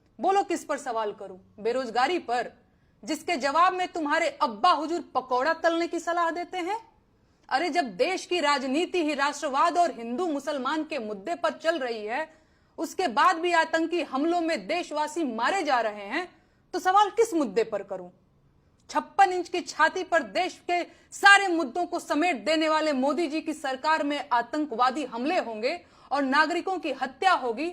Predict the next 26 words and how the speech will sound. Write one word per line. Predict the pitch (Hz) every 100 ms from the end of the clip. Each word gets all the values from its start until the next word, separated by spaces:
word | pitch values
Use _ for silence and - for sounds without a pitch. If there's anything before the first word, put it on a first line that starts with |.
| - _
तो | 370
सवाल | - 302 349 381
क्या | 349
मोहम्मद | 294 294 269 285 359 320
अली | 320
जिन्ना | 233 277 285 339
और | 330
नेहरू | 269 262 254 370
जी | 381
से | 285
पूछा | 269 247 226 214
जाएगा? | 202 190 196 247 180 - _ _ _ _ _ _ _
नागरिकों | 226 277 302 320 370 381
की | 349
मौत | 320 262 359 370
और | 339
आतंकवादी | 320 285 285 339 285 277 285 339
हमलों | 285 254 302 349
पर | 330
सवाल | 320 285 330 359 - _ _
क्यों | 415 440
नहीं | 381 302
पूछा | - 262 247
जाना | 226 220 214
चाहिए | 202 208 208
भाई? | 190 226 302